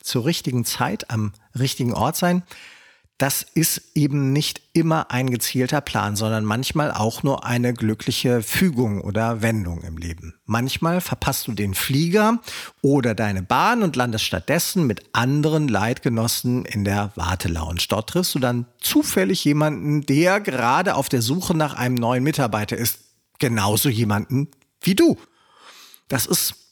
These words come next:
pures Glück und unmöglich zu planen. Nun bin ich aber selber jemand, der seinem Glück gerne ein bisschen auf die Sprünge hilft. Und tatsächlich kann man auch erfolgreiches Timing mit etwas Gespür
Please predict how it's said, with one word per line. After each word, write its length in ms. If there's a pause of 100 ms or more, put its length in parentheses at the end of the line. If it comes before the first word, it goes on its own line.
(160)
pures 380
Glück 280 (160)
und 140 (360)
unmöglich 500
zu 100
planen. 460 (720)
Nun 160
bin 100
ich 140
aber 200
selber 360
jemand, 580
der 240
seinem 480
Glück 360 (200)
gerne 400
ein 260
bisschen 460
auf 180
die 120
Sprünge 580
hilft. 340
Und 180
tatsächlich 600
kann 220
man 320
auch 320
erfolgreiches 960
Timing 600
mit 260
etwas 500
Gespür 880